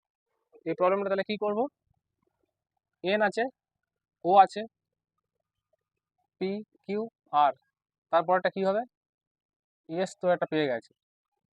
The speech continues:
ঠিক আছে? এখান থেকে এখানে গেছে কি করে? সব প্লাস ওয়ান করে গেছে। এখান থেকে এখানে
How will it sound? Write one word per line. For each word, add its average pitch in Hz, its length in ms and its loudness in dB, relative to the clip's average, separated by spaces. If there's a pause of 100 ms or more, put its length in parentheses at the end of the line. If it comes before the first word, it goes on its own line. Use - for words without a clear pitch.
(1120)
ঠিক 202 180 -8
আছে? 113 140 -8 (1600)
এখান 180 220 -4
থেকে 190 160 -2
এখানে 190 160 0 (120)
গেছে 180 220 -2
কি 180 120 -4
করে? 190 180 -2
সব 180 140 -2
প্লাস 170 220 6
ওয়ান 151 160 -2
করে 127 140 -6
গেছে। 127 160 -8
এখান 165 140 -8
থেকে 170 120 -10
এখানে 175 160 -4